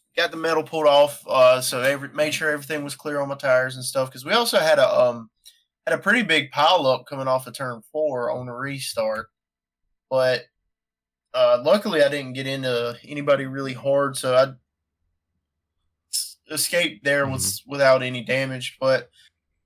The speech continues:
Speaker 1: um, pulled in after I got, uh, my little spin out and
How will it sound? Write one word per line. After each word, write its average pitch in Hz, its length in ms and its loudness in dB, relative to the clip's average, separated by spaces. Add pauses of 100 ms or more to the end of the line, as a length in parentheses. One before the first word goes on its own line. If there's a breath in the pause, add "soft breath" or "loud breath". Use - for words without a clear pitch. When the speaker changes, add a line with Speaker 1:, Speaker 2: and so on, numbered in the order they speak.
(500)
Speaker 1:
um, 127 440 -4
pulled 190 220 -2
in 170 200 2
after 139 380 0
I 123 80 4
got, - 280 0
uh, 127 360 4
my 127 160 -2
little 123 200 -4
spin 151 300 -2
out 123 300 2 (280)
and 123 540 -8